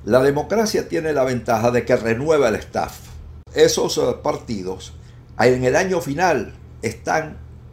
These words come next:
que no, que tropiezan con las paredes de fatiga. En la, y al final de todo régimen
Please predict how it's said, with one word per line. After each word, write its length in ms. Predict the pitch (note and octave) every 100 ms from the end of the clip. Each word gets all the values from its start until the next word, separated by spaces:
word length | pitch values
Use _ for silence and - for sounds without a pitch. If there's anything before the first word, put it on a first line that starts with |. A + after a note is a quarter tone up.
| - - - - - - - - -
que 360 | B2 A2+ - - - -
no, 560 | A#2 B2 C3+ D3 C#3 -
que 100 | B2+
tropiezan 640 | - C3 C3 D3 D3 C3 A#2
con 160 | G#2+
las 80 | G2+
paredes 420 | A2+ G2+ G#2 G2
de 120 | G#2
fatiga. 500 | G2+ F2 G#2 E2+ D#2 - - - - - - - - - - - - - - - - - - C#3+
En 240 | D#3 D#3
la, 220 | C#3+ C3
y 140 | C#3 C3+
al 140 | C3+
final 480 | C3+ C3 F#3 A3 F3
de 100 | C3
todo 600 | - - G3 G#3 G3+ F3
régimen 640 | D#3+ D#3 A#2+ C#3 C3 C3